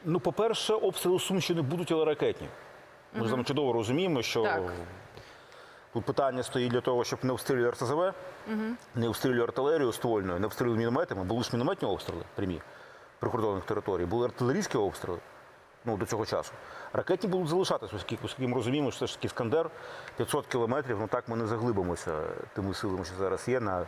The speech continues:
Speaker 1: глибину до п'ятсот кілометрів. Ну, це, е, фантастична історія, насправді, навіть попри те, що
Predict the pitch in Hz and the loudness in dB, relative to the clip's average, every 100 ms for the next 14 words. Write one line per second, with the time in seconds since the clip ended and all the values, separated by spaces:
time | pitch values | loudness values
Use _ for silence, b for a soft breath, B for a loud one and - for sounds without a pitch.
0 | - B B B B 117 104 107 110 107 | -6 B B B B -4 0 2 0 0
1 | 139 113 101 113 113 131 98 95 95 113 | -2 -4 -2 0 0 0 -2 -2 0 0
2 | 92 82 - - - - 117 127 - 123 | 0 0 -4 -6 -8 -8 -10 -10 -6 -4
3 | 120 - 113 - 101 - 101 87 87 - | -2 -2 -2 -2 -2 0 0 0 -2 -2
4 | 92 87 95 95 - 107 113 101 - 85 | -2 0 -2 -2 -4 -2 -2 -2 -2 -2